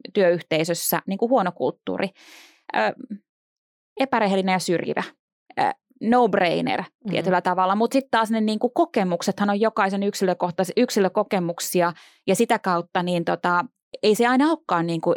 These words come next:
Speaker 1: no-brainer, että miltä se, miltä se näyttäytyy ja miltä tuntuu niinku olla epärehellinen ja syrjivä. Et entäs jos jääkin jostain keskustelusta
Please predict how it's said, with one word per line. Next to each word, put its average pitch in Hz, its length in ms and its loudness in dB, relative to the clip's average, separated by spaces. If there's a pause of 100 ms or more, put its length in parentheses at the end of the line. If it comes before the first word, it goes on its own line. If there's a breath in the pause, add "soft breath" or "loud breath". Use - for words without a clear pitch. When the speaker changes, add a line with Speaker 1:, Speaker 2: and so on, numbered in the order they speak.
Speaker 1:
no-brainer, 170 680 0
että 175 220 -4
miltä 185 240 0
se, 175 240 -2
miltä 220 220 0
se 180 100 0
näyttäytyy 175 720 -2
ja 175 100 2
miltä 185 220 0
tuntuu 175 560 -2 (360 soft breath)
niinku 175 380 0 (160)
olla 180 180 2
epärehellinen 170 640 -2
ja 170 60 0
syrjivä. 170 420 0
Et 170 100 -4
entäs 214 280 -2
jos 208 140 -2
jääkin 202 340 -2
jostain 180 360 -2
keskustelusta 180 680 -4